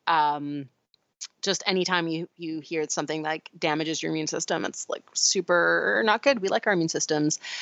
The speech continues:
Uh, it causes liver damage, which is not cool after we're talking about how great our livers are for filtering things out. Um, it also is, uh, because it's an endocrine disruptor, it causes, uh, harm to the reproductive system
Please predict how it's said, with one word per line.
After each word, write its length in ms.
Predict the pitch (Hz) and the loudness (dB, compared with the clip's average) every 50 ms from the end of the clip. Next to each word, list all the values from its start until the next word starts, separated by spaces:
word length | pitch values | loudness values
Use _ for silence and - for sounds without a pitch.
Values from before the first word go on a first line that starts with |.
| - - - - - | -10 -12 -14 2 4
Uh, 220 | 180 185 180 175 | 6 6 6 6
it 60 | - - | 4 2
causes 320 | - 190 170 170 165 - | 2 2 2 2 0 2
liver 200 | 196 190 190 196 | 2 4 4 4
damage, 540 | 175 160 156 160 170 180 196 202 190 - 170 | 4 4 2 2 2 2 2 0 -2 -4 -2
which 200 | 160 - - - | -4 -2 0 0
is 160 | 160 151 143 | -2 0 2
not 160 | 160 160 - | 0 0 0
cool 240 | - - 170 165 156 | -2 -2 0 2 2
after 220 | 151 156 - - | 2 0 -2 -6
we're 60 | 156 151 | -6 -4
talking 180 | 165 147 156 | -2 -2 -2
about 100 | 151 143 | -2 -2
how 100 | 156 156 | -4 -4
great 220 | 151 - 151 156 156 | -4 -2 -2 -2 0
our 100 | 156 151 | -2 0
livers 320 | 151 160 160 180 170 151 | -2 0 2 2 2 4
are 180 | 156 151 160 165 | 4 4 4 4
for 140 | - 165 | 0 -4
filtering 320 | - 160 165 - - 151 151 | -4 -4 -4 -4 -4 -4 -4
things 240 | - 143 147 147 170 | -2 -4 0 2 4
out. 320 | 160 165 214 - - - - - - - - - - - - | 4 4 4 2 -2 -8 -12 -12 -16 -16 -16 -16 -16 -4 2
Um, 680 | 180 180 175 175 170 165 160 160 156 160 156 156 170 - _ _ | 4 4 6 6 6 4 4 2 0 -2 -4 -6 -8 -12 _ _
it 140 | 190 185 - - | 2 2 4 4
also 840 | 175 175 175 - - 180 170 165 165 165 165 165 165 170 165 160 - - _ _ | 2 2 2 0 0 2 2 2 2 2 2 2 0 0 -2 -4 -6 -8 _ _
is, 640 | - 180 175 170 160 165 165 160 165 160 - - - - _ _ - | 0 2 4 4 4 2 2 0 0 0 0 0 0 -4 _ _ 2
uh, 360 | 170 165 160 156 156 147 - - _ _ _ _ _ _ _ _ _ _ - | 4 4 4 4 2 0 -2 -6 _ _ _ _ _ _ _ _ _ _ -6
because 320 | - 180 - 185 165 - | -6 0 2 2 2 2
it's 240 | 170 151 - - - - | 0 -2 -4 -6 -4 -2
an 180 | 175 165 - - - | -2 -2 -2 -2 -4
endocrine 320 | - 165 156 156 - 175 156 | -6 -4 -4 -2 -2 -2 -2
disruptor, 560 | 151 - - 156 - - 175 175 180 175 - | -2 -2 -2 -2 -2 0 0 2 4 2 2
it 340 | - 165 160 160 160 - - | 2 2 2 2 0 -2 -4
causes, 840 | - - 160 156 156 147 - 160 156 151 156 156 151 - - - - _ - | -2 0 2 2 2 0 0 2 2 2 2 0 0 -2 -4 -6 -6 _ 0
uh, 160 | 160 151 151 | 0 0 2
harm 420 | - - 165 156 156 156 151 151 | 2 2 2 4 4 2 0 0
to 640 | - - - 170 160 156 156 156 156 156 156 156 156 - | 0 0 2 2 2 2 2 2 2 2 2 0 0 0
the 60 | 151 | -2
reproductive 460 | 156 151 - - 202 196 - 196 180 | -2 -2 2 2 2 2 2 -2 -2
system 560 | - - 180 - - - 180 170 165 165 165 | 0 0 2 2 4 4 4 6 6 4 2